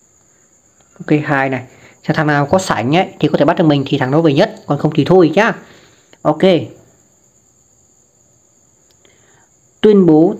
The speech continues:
thằng nào có sảnh thì thằng đó về nhất, còn không thì thôi, sảnh cao hơn mình nhá. Đánh chiến thuật cả các bạn. <laughs> Cầu hết hai đi. Thằng nào bắt được. Ui, ừm, tép diêu, ok về nhất.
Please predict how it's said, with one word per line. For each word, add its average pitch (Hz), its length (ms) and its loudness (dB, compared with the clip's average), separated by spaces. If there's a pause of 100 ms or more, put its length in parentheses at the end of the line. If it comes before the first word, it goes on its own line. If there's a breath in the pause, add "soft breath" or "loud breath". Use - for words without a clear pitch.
thằng 196 180 -2
nào 139 180 0
có 175 140 0
sảnh 160 140 -4
thì 170 60 -2
thằng 151 160 -2
đó 147 120 0
về 170 180 2
nhất, 190 260 2
còn 147 160 -2
không 160 120 0
thì 151 140 0
thôi, 170 280 0 (140)
sảnh - 180 -4
cao 165 140 0
hơn 160 120 4
mình 147 100 4
nhá. 185 220 0 (2500 loud breath)
Đánh 151 240 0
chiến 160 160 2
thuật - 180 -4
cả - 240 -6
các 131 60 -4
bạn. 143 140 -2 (240)
<laughs> 143 220 2 (1700)
Cầu 151 160 2
hết 165 140 2
hai 160 240 0
đi. 135 280 -4 (840 soft breath)
Thằng 151 120 -2
nào 143 100 2
bắt 185 120 0
được. 165 340 0 (760)
Ui, 143 140 2 (260)
ừm, 143 680 0
tép 160 160 0
diêu, 151 360 6 (220)
ok 160 260 -2
về 180 300 4
nhất. 175 280 0